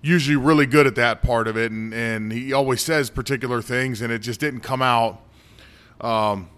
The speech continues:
Chris Wallace was a train wreck.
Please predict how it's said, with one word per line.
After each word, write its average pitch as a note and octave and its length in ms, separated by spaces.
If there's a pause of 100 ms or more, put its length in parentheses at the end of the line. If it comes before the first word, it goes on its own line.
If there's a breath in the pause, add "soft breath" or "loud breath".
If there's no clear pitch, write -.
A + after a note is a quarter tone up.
Chris F3+ 320
Wallace C#3 480
was A2+ 160
a F#2 160 (500)
train C#3 380
wreck. G#2 400